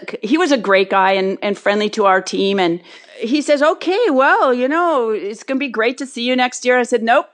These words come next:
I'm out. I'm not, I'm not gonna come back." And, and he was just devastated. He said, "Why not?" And I said, "You know, I just, I've reached what I can reach." Um,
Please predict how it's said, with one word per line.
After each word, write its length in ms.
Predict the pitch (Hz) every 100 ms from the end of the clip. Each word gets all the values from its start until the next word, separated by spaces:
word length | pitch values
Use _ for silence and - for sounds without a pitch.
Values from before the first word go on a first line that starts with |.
| _
I'm 140 | 196 233
out. 260 | 240 262 - _
I'm 160 | 196 196
not, 220 | 233 233 _ 214
I'm 260 | 220 214
not 220 | 214 220
gonna 120 | 254 247
come 220 | - 254
back." 400 | 240 330 311 220
And, 240 | 220 214 -
and 140 | 226
he 220 | 208 311
was 240 | 339 277 -
just 300 | 262 254 -
devastated. 400 | 254 - - 247
He 120 | 214
said, 100 | 240
"Why 440 | 208 233 339 392 415 440 453
not?" 120 | 262 - _ _ _ _ _ _
And 380 | 302 311 302 - -
I 160 | 294
said, 240 | 330 339 302
"You 140 | 320
know, 280 | 330 349 359
I 100 | -
just, 400 | 254 - 311 294 - _ _ _ _ _ _ -
I've 180 | 269
reached 480 | 233 247 339 381 - 262
what 100 | 262
I 120 | 247
can 260 | 247 240
reach." 440 | 226 320 539 - -
Um, 380 | - 247 233 214